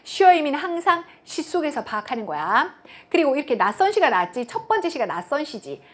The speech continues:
그러면 반드시 제목을 먼저 보셔야 돼요. 제목을 보면 힌트가 있어.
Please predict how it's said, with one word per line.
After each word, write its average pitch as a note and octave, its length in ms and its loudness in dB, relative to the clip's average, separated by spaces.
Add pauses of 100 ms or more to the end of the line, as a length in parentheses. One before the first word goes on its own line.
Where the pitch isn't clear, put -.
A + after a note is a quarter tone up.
(160)
그러면 E4 460 6 (220)
반드시 B3 500 -2
제목을 C#4+ 440 0
먼저 F3 300 -10
보셔야 G3+ 340 -10
돼요. G#2 200 -18 (400)
제목을 D#4+ 440 2
보면 B3 400 0
힌트가 G4+ 440 -2
있어. - 340 -14